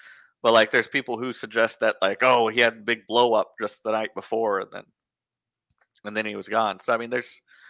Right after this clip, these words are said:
there's some, there's some of that. I mean, there's,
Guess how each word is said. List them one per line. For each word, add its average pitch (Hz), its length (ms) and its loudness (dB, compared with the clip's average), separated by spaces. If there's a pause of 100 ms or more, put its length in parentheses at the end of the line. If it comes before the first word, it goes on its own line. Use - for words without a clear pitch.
(200)
there's 147 180 2
some, 127 320 2 (1800)
there's 147 160 6
some 196 200 6
of 160 80 8
that. 147 220 6
I 143 80 6
mean, 147 140 2
there's, 147 280 0